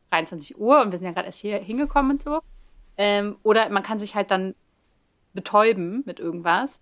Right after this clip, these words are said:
Äh, und ich glaub, jeder macht das irgendwie ein bisschen anders. Bei mir war's auch Alkohol. Ich weiß aber auch, dass m-, andere neurodivergente Leute dann zum Beispiel zu anderen Drogen greifen.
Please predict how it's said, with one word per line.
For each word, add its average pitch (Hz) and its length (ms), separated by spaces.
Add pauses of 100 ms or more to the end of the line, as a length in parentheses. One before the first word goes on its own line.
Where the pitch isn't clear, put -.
Äh, 175 240
und 175 60
ich 185 100
glaub, 175 160
jeder 185 180
macht 180 180
das - 100
irgendwie 180 180
ein 170 40
bisschen 180 200
anders. 226 320
Bei 202 80
mir 190 140
war's 170 160
auch - 140
Alkohol. 208 400
Ich 180 100
weiß 170 180
aber 160 140
auch, 170 60
dass - 200
m-, 170 120 (160)
andere 180 340
neurodivergente 175 680
Leute 170 200
dann 175 120
zum - 80
Beispiel - 200
zu - 200
anderen 214 280
Drogen 196 280
greifen. 202 400